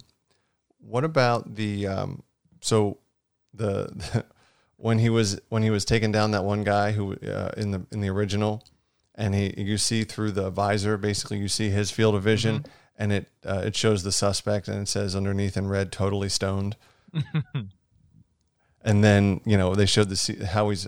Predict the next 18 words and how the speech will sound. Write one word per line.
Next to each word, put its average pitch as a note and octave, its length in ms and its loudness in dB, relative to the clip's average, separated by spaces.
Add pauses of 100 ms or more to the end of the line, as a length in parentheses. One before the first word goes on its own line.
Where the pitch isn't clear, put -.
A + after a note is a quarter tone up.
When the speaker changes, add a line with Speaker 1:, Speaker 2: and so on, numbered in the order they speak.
Speaker 1:
uh, G2+ 180 -4
accessing G#2 580 -2
the F#2+ 60 -6
C G#2 200 -4
C G2+ 180 -6
T G#2 200 -6
V G2+ 220 -4
in G2+ 140 -2
the, G2 300 -6
in G#2 140 -4
the F#2+ 200 -4
reboot. A2 540 -2
Speaker 2:
Yeah. G#2+ 460 -6
Speaker 1:
Just A2 180 -2
the G#2+ 80 0
way G#2 160 2
that A#2 160 -2
they, G#2+ 200 -2